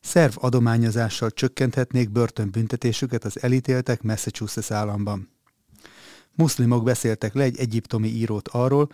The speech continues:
hogy Svédországban tórát égessen. Felmentették azt a hét gyermekes életpárti aktivistát, akit az F B I elvitt és tizenegy év börtönre akarták ítélni, miután azzal vádolták, hogy bántalmazott egy abortuszpárti önkéntest.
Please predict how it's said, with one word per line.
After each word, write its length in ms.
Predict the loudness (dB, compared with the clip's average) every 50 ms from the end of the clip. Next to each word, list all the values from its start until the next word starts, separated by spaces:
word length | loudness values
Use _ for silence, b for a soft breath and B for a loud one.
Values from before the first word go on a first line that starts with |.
| B B B
hogy 160 | B -2 0 0
Svédországban 840 | 0 -2 -4 -4 -2 -2 -2 -2 0 0 0 2 2 0 -2 -2 0
tórát 440 | 0 0 2 2 2 0 -2 -2 -4
égessen. 680 | -4 -4 -4 -6 -6 -6 -6 -6 -6 -6 -8 -12 -16 _ _ _ _ _ _ _ _ _ _ B B B B B B B B
Felmentették 760 | _ 0 2 4 4 4 4 2 2 0 -2 0 0 0 0 0
azt 180 | -2 -2 -2
a 20 | -2
hét 260 | 0 2 2 2 2
gyermekes 480 | 2 0 0 2 0 -2 -2 -4 -6 -4
életpárti 680 | -2 -2 0 0 -2 -2 -2 -4 -4 -4 -4 -2 -2
aktivistát, 680 | -2 -4 -4 -4 -2 -2 -2 -4 -2 -2 -2 -2 -2 B B B B B B
akit 340 | -2 0 0 2 -2 -2
az 160 | -2 -2 -2 -2 -2
F 80 | -2
B 60 | -2 -2
I 260 | 0 0 -2 -4 -4
elvitt 460 | -2 -2 -2 0 0 0 -2 -4 -4
és 180 | -8 -10 -8 -4
tizenegy 480 | -4 -4 -2 0 0 -2 -2 -2 -2
év 160 | -4 -4 -2
börtönre 460 | -2 -2 -2 -2 -2 -4 -4 -4 -2 -4
akarták 500 | -4 -4 -4 -6 -4 -4 -6 -6 -6 -6
ítélni, 500 | -8 -10 -6 -4 -2 -2 -2 -2 -4 -6 B B B B B _
miután 300 | -2 0 0 0 0 0
azzal 280 | -2 -4 -4 -4 -2
vádolták, 500 | 0 0 0 2 0 0 0 -2 -4 -4
hogy 160 | -2 -4 -4
bántalmazott 640 | 0 0 0 0 0 -2 0 0 0 0 0 -2 -2
egy 120 | -4 -6 -4
abortuszpárti 920 | -4 -4 -4 -4 -4 -4 -6 -8 -8 -10 -6 -4 -4 -4 -4 -4 -6 -8 -8
önkéntest. 760 | -6 -6 -6 -6 -4 -6 -6 -6 -6 -6 -6 -8 -10 -14 -18